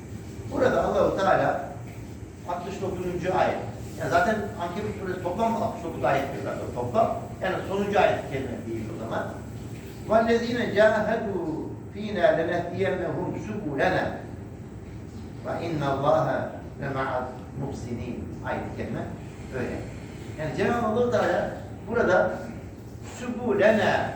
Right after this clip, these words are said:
yani sübul aslında Arapçada sebil,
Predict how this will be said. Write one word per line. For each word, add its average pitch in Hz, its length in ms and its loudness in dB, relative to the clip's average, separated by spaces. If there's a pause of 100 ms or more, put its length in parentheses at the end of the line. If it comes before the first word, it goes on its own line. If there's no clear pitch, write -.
(100)
yani 110 140 -4 (760)
sübul 202 340 0 (560)
aslında 156 240 0
Arapçada 196 460 2
sebil, 208 600 2